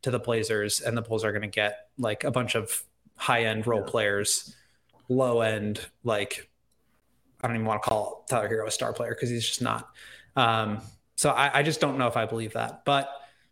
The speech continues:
Speaker 1: um, I do think the, the landscape of the N B A is still gonna be waiting on those guys. And look, the Bulls have been shopping or taking calls on Zach LaVine all offseason. Something could still happen,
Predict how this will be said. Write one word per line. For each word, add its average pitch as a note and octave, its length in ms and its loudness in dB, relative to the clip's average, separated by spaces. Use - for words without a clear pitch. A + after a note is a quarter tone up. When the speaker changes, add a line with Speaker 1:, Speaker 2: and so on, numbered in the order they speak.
Speaker 1:
um, A#2 460 0
I C#3 80 4
do D#3 200 4
think C#3 480 0
the, B2+ 580 0
the C#3 100 2
landscape C3+ 400 2
of A#2+ 60 -2
the A#2+ 80 -2
N A#2+ 100 0
B A#2+ 140 2
A A2+ 220 2
is A#2+ 340 0
still C3+ 260 2
gonna B2+ 120 2
be A#2+ 120 2
waiting A2+ 280 0
on B2 100 0
those C3 160 0
guys. C#3+ 420 0
And A#2+ 340 0
look, D#3 180 0
the - 60 0
Bulls C3+ 240 4
have F#3 120 2
been F#3+ 380 2
shopping F3+ 560 2
or B2 200 2
taking D3+ 300 0
calls C#3 300 2
on C3 140 0
Zach B2+ 220 2
LaVine B2+ 400 0
all C#3+ 180 2
offseason. C#3+ 640 0
Something C#3+ 280 2
could C3+ 200 0
still C3 140 0
happen, C#3+ 380 2